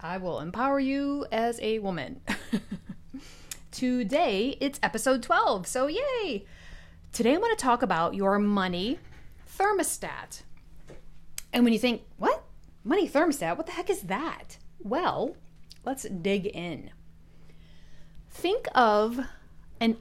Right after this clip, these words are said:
actual thermostat that is in your house, okay? So, it's a hot summer day, and it's blistering outside, and you have the thermostat set at a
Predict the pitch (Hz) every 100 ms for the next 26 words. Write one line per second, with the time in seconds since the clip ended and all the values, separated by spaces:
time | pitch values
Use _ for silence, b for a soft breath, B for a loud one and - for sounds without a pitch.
0 | - 202 - - 196 202 196 214 214 190
1 | - 170 147 151 - - 208 190 - 202
2 | - 208 190 170 - 240 - - - -
3 | - - 170 170 147 254 - - - -
4 | - - - 175 117 - - - - -
5 | 214 208 226 370 370 - 269 240 226 180
6 | 165 160 170 - b b b b b b
7 | 202 202 190 180 208 240 247 - 240 233
8 | 226 - - 208 208 208 214 214 202 214
9 | 302 311 247 190 160 156 208 247 262 -
10 | - - - - - - - - 196 185
11 | 202 196 262 277 269 - 151 156 - -
12 | 233 247 - - 185 185 - - 165 165
13 | 160